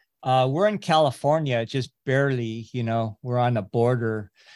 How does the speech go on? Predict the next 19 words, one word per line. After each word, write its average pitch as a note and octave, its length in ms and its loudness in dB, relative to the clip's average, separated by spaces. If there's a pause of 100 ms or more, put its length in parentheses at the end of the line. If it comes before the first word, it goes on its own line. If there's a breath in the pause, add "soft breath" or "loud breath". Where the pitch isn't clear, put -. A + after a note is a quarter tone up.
(240 soft breath)
and, A#2+ 600 0
uh, A#2+ 240 -4 (120)
just C3 500 -2
vast C3 440 2
wilderness, B2+ 680 2 (360)
uh, B2 340 2
you C3 120 -2
know, A#2+ 180 2
areas, C#3 720 0
uh, A#2 340 0
of A#2+ 280 -2
wilderness A#2+ 640 -4
that A#2+ 140 -2
are A#2 200 0
as, A#2 360 -4
uh, A2+ 320 -2
large A#2+ 640 2
and, A2+ 400 -6
and G#2+ 460 -8